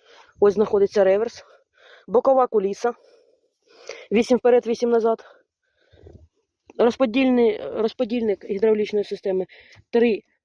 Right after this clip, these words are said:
має три, е, рычага, тобто на три виходи. Це, е, рычаг навіска підйому опускання. Це на два гідровиходи допол-, д-, е, додаткових. Ручний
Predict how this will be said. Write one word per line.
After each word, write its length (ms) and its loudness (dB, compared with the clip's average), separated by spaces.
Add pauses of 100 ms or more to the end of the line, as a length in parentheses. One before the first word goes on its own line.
(140)
має 280 0
три, 280 0
е, 60 -4 (1300)
рычага, 460 0 (380)
тобто 280 2
на 100 2
три 240 0 (360)
виходи. 520 -2 (720)
Це, 260 2
е, 120 -6 (520)
рычаг 320 0 (540)
навіска 440 0
підйому 360 0
опускання. 580 -4 (580)
Це 360 2
на 160 -4
два 360 -4
гідровиходи 580 -4
допол-, 480 -6
д-, 160 -10
е, 260 -2 (640)
додаткових. 560 -2 (1080)
Ручний 560 2